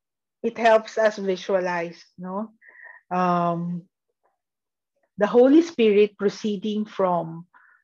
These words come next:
our Lord during the Pentecost to the twelve apostles, who were the first bishops,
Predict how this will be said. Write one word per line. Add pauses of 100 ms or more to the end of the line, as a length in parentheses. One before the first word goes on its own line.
(1160)
our
Lord (1120)
during
the
Pentecost
to
the
twelve
apostles, (440)
who
were
the
first
bishops,